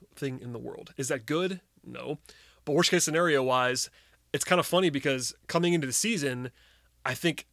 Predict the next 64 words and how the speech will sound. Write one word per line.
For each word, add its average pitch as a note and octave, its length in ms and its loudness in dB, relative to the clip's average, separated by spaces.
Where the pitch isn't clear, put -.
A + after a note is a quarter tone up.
that C3 180 2
would D#3+ 80 6
have D#3 60 2
been D3+ 100 2
a C3+ 80 0
pretty D3+ 280 -6
good F3+ 160 -4
<laughs> D#3+ 40 -4
result C3 400 -2
to C3+ 260 -4
be C#3 140 0
the B2 80 -2
seven C#3 260 0
or C3 60 0
eight C#3 140 -4
seed D3+ 120 0
in B2 80 -4
the A#2+ 180 -6
East - 280 -4
and B2 280 -6
lose C3+ 240 -6
in C3 60 -8
the A#2 40 -8
first C3 260 -6
round. C3+ 440 0
Would D3 80 0
that D#3+ 80 8
have D3+ 80 4
been C#3+ 100 2
a B2 40 -2
home D#3 180 2
run? F3 240 2
No, D#3+ 200 4
but B2+ 100 -2
it B2 60 -2
would, C3+ 180 -2
it C3+ 40 -2
would D3 100 -2
have D3+ 60 -4
been C3+ 80 -2
a A#2+ 40 -4
double. C#3+ 260 0
It - 240 -10
would C#3+ 60 0
have C3+ 60 -2
been C3+ 80 -2
a C3+ 60 -4
nice C3 520 2
result C#3+ 340 0
for C3+ 80 -4
the B2+ 60 -6
team. B2+ 360 -2
Now, D3+ 220 6
obviously, C#3+ 280 2
the C3 80 -2
Hawks C3 380 0
would C3+ 100 -6
not B2 140 -4
love C3 120 -2
that B2 100 0
as A#2+ 80 -8
much B2 160 -6
now, D3+ 340 2
but D#3 320 4